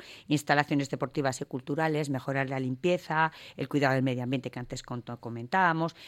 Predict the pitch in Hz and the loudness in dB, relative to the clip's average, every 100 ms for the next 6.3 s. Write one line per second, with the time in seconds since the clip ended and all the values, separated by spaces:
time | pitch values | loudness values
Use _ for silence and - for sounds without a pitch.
0 | - 180 165 151 190 208 196 214 - 147 | -6 2 2 2 2 2 2 0 0 -2
1 | 170 170 170 202 175 131 - - 139 160 | 2 2 2 2 4 2 -2 -6 0 2
2 | 170 160 - 143 139 151 156 165 185 175 | 2 0 -4 -4 0 2 2 2 2 2
3 | 185 - - 185 180 - 233 185 165 170 | 0 -12 -4 0 2 2 2 2 0 -2
4 | 208 - 151 143 147 156 - 208 190 - | 0 2 2 2 0 -2 2 0 2 4
5 | 180 160 127 110 98 113 185 175 175 196 | 4 4 0 -4 -6 -6 -2 -2 -2 -4
6 | - 180 | 0 0